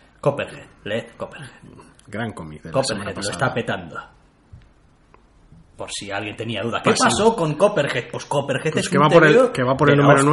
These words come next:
Speaker 2: nueve y es un, es una maravilla western de ciencia ficción.
Speaker 1: Y ya está.
Speaker 2: Punto.
Speaker 1: Punto. Y si algún día tenemos que volver a hacer aquello de, bueno, ¿y este año dos mil quince qué? Que quizás se llegará.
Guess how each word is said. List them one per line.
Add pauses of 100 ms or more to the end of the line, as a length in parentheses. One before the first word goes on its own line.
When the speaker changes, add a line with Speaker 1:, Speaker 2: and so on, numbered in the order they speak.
Speaker 2:
nueve
y
es
un,
es
una
maravilla
western
de
ciencia
ficción. (340)
Speaker 1:
Y (180)
ya
está. (320)
Speaker 2:
Punto.
Speaker 1:
Punto. (400)
Y
si
algún
día (200)
tenemos
que
volver
a
hacer
aquello
de,
bueno,
¿y
este
año
dos
mil
quince
qué?
Que
quizás
se
llegará.